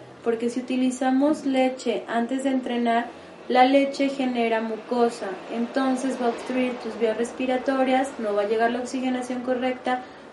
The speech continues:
te vas a fatigar más fácil, no vas a rendir en tu entrenamiento y no vas a lograr tus objetivos. ¿Dónde sí se recomienda la leche o yogur?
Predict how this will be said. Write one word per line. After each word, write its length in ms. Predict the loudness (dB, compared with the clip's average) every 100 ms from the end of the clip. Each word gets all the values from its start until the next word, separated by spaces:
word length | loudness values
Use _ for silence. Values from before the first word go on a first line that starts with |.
| -4
te 80 | -2
vas 180 | 0
a 80 | -2
fatigar 420 | -4 -4 0 0
más 240 | 0 -4 0
fácil, 440 | 0 0 -2 -6 -4
no 120 | -2
vas 180 | -2 -2
a 60 | -2
rendir 300 | -2 0 0
en 120 | -2
tu 80 | -4
entrenamiento 760 | -4 -2 -2 -2 -2 -2 -4 -6 -8 -14 -6
y 60 | -2
no 160 | 2 6
vas 180 | 4 4
a 20 |
lograr 260 | 0 2 0
tus 140 | -2 -4
objetivos. 580 | -4 -4 -2 2 2 0 -6 -8 -8 -10 -12 -12 -14 2
¿Dónde 360 | 6 8 8 4
sí 120 | 2
se 160 | 2 2
recomienda 600 | 0 0 0 -2 0 2
la 160 | 2
leche 480 | 0 0 0 -2 -4
o 100 | -4
yogur? 460 | -2 -2 2 2